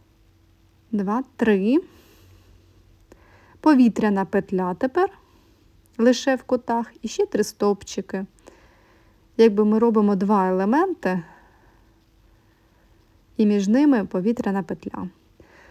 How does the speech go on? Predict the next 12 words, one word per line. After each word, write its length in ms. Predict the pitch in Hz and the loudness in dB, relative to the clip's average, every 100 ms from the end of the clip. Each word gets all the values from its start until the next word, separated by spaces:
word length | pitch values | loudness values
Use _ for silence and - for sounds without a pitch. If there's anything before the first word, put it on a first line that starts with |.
| - | 0
А 60 | 302 | 2
далі 260 | 370 494 320 | 4 4 4
в'яжемо 520 | 294 330 294 254 247 | 4 4 4 4 4
наш 220 | 254 302 | 2 0
стандартний 560 | - 208 214 262 226 - | -2 0 2 2 0 -2
елемент, 580 | 233 214 185 196 185 - | 0 0 0 -2 -6 -8
просто 540 | 247 302 339 - 330 330 _ | -2 -2 -2 -2 -2 -4 _
три 200 | - 214 | -2 0
стовпчики 760 | 196 - - 294 330 - 302 208 | 0 -2 -2 -2 -2 -6 -2 0
з 80 | 190 | 0
одним 300 | 190 262 240 | 0 2 2
накидом. 640 | 202 - 190 180 190 185 | 0 -4 -6 -4 -6 -8